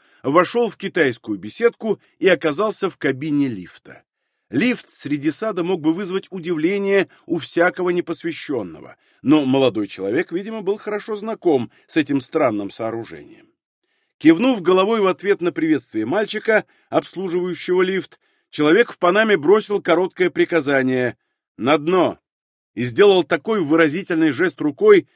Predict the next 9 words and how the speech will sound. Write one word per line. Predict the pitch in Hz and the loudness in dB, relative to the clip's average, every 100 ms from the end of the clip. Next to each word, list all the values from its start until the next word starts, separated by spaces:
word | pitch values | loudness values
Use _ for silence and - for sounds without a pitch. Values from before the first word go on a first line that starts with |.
| _ - | _ -4
как | 147 156 | -2 -2
будто | 226 208 | -2 2
он | 185 | 2
хотел | 170 160 208 | 0 0 -2
проткнуть | - 165 - 190 180 | 2 0 0 -2 -2
землю | 120 208 208 185 | 0 0 2 2
до | 165 | 2
самой | 160 196 190 180 | 2 0 2 0
преисподней. | - 160 156 - - 131 95 82 62 _ | 0 -2 -2 -8 -4 -4 -4 -10 -16 _